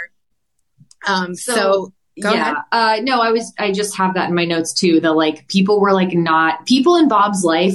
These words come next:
Speaker 2: were not a fan of Annette.
Speaker 1: No, she definitely, and like you said, if before, it's very similar to the Yolanda, like, family members start to see things that the people who are too close,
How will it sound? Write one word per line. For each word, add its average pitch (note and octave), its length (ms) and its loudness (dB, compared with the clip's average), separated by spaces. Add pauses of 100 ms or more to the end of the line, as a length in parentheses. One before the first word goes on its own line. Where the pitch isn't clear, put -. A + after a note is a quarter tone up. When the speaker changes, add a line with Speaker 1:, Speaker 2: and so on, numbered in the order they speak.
Speaker 2:
were F#3+ 160 2
not E3 280 2
a E3+ 40 -4
fan D3 540 -4
of C#3+ 180 -6
Annette. C3+ 420 -4 (920)
Speaker 1:
No, F#3 500 0
she C#4 220 0
definitely, B3 880 2 (400)
and C4 140 0
like B3 200 0
you C4 80 2
said, B3 220 0
if A3+ 240 -2
before, A#3+ 460 2
it's F#3+ 240 0
very A#3+ 260 2
similar G#3 400 0
to G3+ 160 -2
the F#3 120 0
Yolanda, F#3 600 -2 (260)
like, E3+ 220 -4 (180)
family C4 400 2
members F#3 460 2
start F3+ 240 -2
to - 100 -4
see F3+ 420 2
things D#3+ 340 -2
that E3 120 -2
the F#3+ 80 -4
people F#3 380 0
who F3 100 2
are D#3+ 160 2
too F3 320 -2
close, E3 480 0